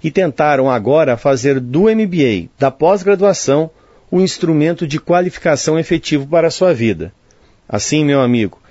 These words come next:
está explicado por que as empresas estão questionando agora não apenas a faculdade aonde a pessoa se formou, mas também a qualidade do curso de pós-graduação que ela cursou.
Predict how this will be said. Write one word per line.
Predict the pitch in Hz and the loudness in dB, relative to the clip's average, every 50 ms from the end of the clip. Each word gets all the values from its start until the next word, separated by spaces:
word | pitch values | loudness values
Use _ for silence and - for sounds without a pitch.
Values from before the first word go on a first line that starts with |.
| - - - _ - | -20 -20 -14 _ -6
está | 156 - - - 208 | -6 -4 -2 0 0
explicado | 202 - - 160 143 127 - 160 160 165 151 151 | -2 -2 -2 -4 -4 -2 0 0 0 0 0 -2
por | 123 - 170 147 | -4 -4 -4 -4
que | - - 202 | -2 0 0
as | 208 185 156 | 0 0 0
empresas | 160 135 - 151 147 170 175 156 170 165 151 | -2 -2 0 0 0 2 2 2 0 -2 -2
estão | 156 147 - - 208 214 | -2 -4 -2 -2 -2 -2
questionando | 208 - 202 175 - - 160 135 147 147 139 117 | 0 0 -2 -2 0 0 0 0 0 0 0 0
agora | 104 92 120 139 151 143 113 90 - _ _ _ _ _ _ - | 0 0 2 2 2 2 0 -2 -6 _ _ _ _ _ _ -2
não | 202 220 233 | 2 2 2
apenas | 214 165 - - 160 175 190 202 202 196 - - - _ - | 2 0 0 -2 0 0 2 2 0 0 -2 -6 -12 _ -4
a | 151 156 | -4 -4
faculdade | - - - - 185 214 240 - - 220 175 131 135 143 156 170 175 151 180 180 | -4 -6 -4 -2 -2 -2 -2 -2 -4 -4 -2 0 2 2 2 2 0 2 2 2
aonde | 165 156 160 170 160 180 | 4 4 2 2 0 -2
a | 170 | 0
pessoa | - 180 160 - - - 151 156 165 170 170 | 0 0 -2 -2 -2 0 2 4 4 4 2
se | - - 170 | 0 -2 -4
formou, | - - 202 190 175 147 131 117 | 0 0 2 2 2 2 2 2
mas | 123 139 147 | 2 0 0
também | - - 214 208 160 165 180 196 233 - _ _ _ - - _ _ - | 0 0 0 0 2 2 0 0 -2 -6 _ _ _ -20 -20 _ _ -4
a | - 160 | -4 -4
qualidade | - - - 202 220 214 175 135 113 135 147 165 165 143 123 139 | -4 0 0 0 2 2 0 0 0 2 2 2 2 0 0 -2
do | 135 156 170 | -2 -2 -4
curso | - - 175 190 208 190 - - 180 | -4 -2 -2 0 0 0 -2 -2 -4
de | 143 147 156 | -2 -4 -6
pós-graduação | - - - 180 202 226 233 196 196 214 220 196 190 220 214 214 - - 233 165 165 | -6 -4 0 0 2 2 0 0 0 0 0 2 2 0 0 0 0 0 0 0 2
que | - | 0
ela | 180 180 175 | 0 0 0
cursou. | - 226 202 180 - - 120 104 87 - | 0 -2 -4 -4 0 0 0 0 0 -4